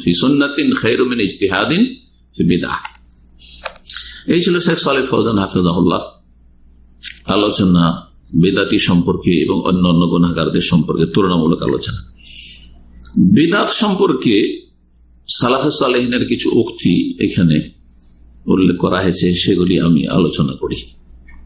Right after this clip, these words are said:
কাল সুফিয়ান সাউরি রাহিমাহুল্লাহ, ইমাম সুফিয়ান সাউরি রহমতুল্লাহ আলাইহি খুব বড় ইমাম ছিলেন,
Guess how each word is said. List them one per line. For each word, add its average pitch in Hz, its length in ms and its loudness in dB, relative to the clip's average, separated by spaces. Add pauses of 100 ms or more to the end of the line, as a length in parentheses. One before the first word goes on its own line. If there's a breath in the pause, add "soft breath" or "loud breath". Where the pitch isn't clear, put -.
(760)
কাল 196 200 2
সুফিয়ান 196 380 0
সাউরি 147 360 2
রাহিমাহুল্লাহ, 107 600 0
ইমাম 147 160 0
সুফিয়ান 160 340 -2
সাউরি 120 260 0
রহমতুল্লাহ 104 580 0
আলাইহি 82 220 0
খুব 110 140 -2
বড় 87 220 2
ইমাম 87 260 2
ছিলেন, 76 260 -2